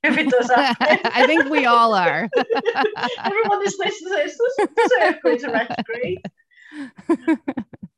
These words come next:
Speaker 1: So how, how did you get into your path? I know that's a very
Speaker 2: Um,
Speaker 1: long question,
Speaker 2: <laughs>
Speaker 1: but how long have you
Speaker 2: actually,
Speaker 1: got?
Speaker 2: it's pretty easy. I was born this way. Like, I
Speaker 1: Yeah.
Speaker 2: came, I came in at a frequency, um, that didn't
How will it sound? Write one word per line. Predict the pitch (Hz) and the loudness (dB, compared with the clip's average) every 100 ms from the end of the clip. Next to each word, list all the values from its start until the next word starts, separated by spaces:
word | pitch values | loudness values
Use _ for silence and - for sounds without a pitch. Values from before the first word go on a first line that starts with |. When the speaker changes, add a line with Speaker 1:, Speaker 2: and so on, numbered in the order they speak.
| _ _ | _ _
Speaker 1:
So | 302 | -4
how, | 320 392 - | 0 0 -2
how | - 320 | -4 -4
did | 294 359 | -6 -8
you | 330 | -8
get | 320 254 | -6 -4
into | 277 269 285 | -4 -6 -6
your | 269 262 | -4 -2
path? | - 220 156 - - _ _ _ _ _ _ _ _ _ _ - | 0 0 0 -6 -16 _ _ _ _ _ _ _ _ _ _ -12
I | 226 | -4
know | 208 | -2
that's | 220 | 0
a | 208 196 | 2 2
very | 180 | 2
Speaker 2:
Um, | |
Speaker 1:
long | 175 196 208 - | 0 -4 -6 -10
question, | 240 226 - - 269 | -6 -6 -6 -4 -2
Speaker 2:
<laughs> | 339 349 | 2 2
Speaker 1:
but | 359 339 370 311 285 - - | 2 0 2 2 0 -8 -2
how | 277 | 2
long | 277 | 2
have | 233 | 2
you | |
Speaker 2:
actually, | 294 427 392 | 2 2 2
Speaker 1:
got? | 277 208 - - _ - | 2 0 -8 -20 _ -4
Speaker 2:
it's | 269 | -4
pretty | - 349 247 | -2 -2 -2
easy. | 277 311 220 | -2 -4 -2
I | 190 | -2
was | 208 | -4
born | 190 208 269 | -4 -4 -2
this | 240 - | -2 -6
way. | 147 - - - _ | -10 -10 -14 -20 _
Like, | 190 220 | -4 0
I | 196 214 | 2 0
Speaker 1:
Yeah. | |
Speaker 2:
came, | - 294 254 214 | 0 -2 -2 -2
I | 226 | -4
came | 226 277 262 | -2 -4 -4
in | - 247 | -4 -4
at | 226 | -2
a | 208 | -4
frequency, | - 208 226 262 247 233 202 185 180 165 - | -6 -8 -8 -6 -6 -8 -8 -4 -4 -6 -6
um, | 185 165 160 156 - | -4 -2 -2 -4 -6
that | 190 180 170 | -4 -4 -6
didn't | 180 214 240 233 | -4 -2 -2 -6